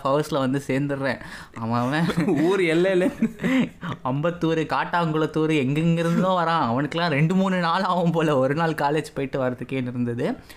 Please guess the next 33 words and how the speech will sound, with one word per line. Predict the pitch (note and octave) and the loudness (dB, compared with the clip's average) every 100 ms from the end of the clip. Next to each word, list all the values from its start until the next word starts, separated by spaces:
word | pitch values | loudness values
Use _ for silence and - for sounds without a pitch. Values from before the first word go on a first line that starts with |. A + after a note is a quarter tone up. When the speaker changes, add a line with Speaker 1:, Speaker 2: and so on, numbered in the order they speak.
| - - | -20 -6
Speaker 1:
பரவாயில்ல, | F3+ G3+ A#2+ | -2 0 0
சில | B2 C3 | 0 0
டைம்லாம் | D3+ D#3 E3+ F3 | 0 0 0 2
நான் | E3 D3+ C3+ | 2 2 2
அஞ்-, | B2+ C3+ B2+ | 2 0 0
அஞ்சரை | C3+ C#3+ D3+ | -2 0 0
மணிக்கு | D3 D3 D#3 | 0 -2 -2
நின்னு | C#3+ C#3 C#3+ C#3+ C#3+ - - - | 0 0 0 0 0 -4 -14 -10
பக்கத்து | C3+ F3+ E3+ | -6 -2 -2
காலேஜ்ல | D3 C3+ B2+ | 0 0 0
இருக்க | B2+ B2 B2+ | 0 0 -2
பையன் | B2+ C3 B2+ | -2 -2 -2
சொல்லுவான், | B2 A#2 A2+ A#2 | -2 -2 -4 -4
"பாஸ், | C3+ F3 - - - - | -2 -2 -4 -12 -20 -10
எஸ் | D#3 E3 | -4 -2
வி | G#3 | 0
சி | G3 E3 | 0 2
தானே, | D3+ E3 - - G#3+ G3+ C3+ | 2 -2 -4 -8 -8 -6 -4
bus | C#3+ A#3+ F3+ | -2 -2 0
போய் | G3 | 0
அரை | D#3+ E3+ | 0 0
மணி | F3 D#3 | 0 0
நேரம் | E3 D#3+ | 2 2
ஆகுது." | C#3 A#2+ - - | 2 0 -4 -8
நான் | D3+ D3+ E3+ | -2 2 2
அங்கேருந்து | F3 E3+ E3+ | 2 0 0
share | E3 D#3 | 0 0
auto | D3+ D3 | 0 -2
பிடிச்சி | C3+ C3 D3 | -2 -2 0
மறுபடியும் | C3 C3 B2+ | 0 0 0
போரூரில் | C#3 D3 C3+ B2+ | 0 2 2 0
போய் | C3 B2+ | 0 -2
நிப்பேன். | A#2+ A#2+ D3 | -2 -2 -4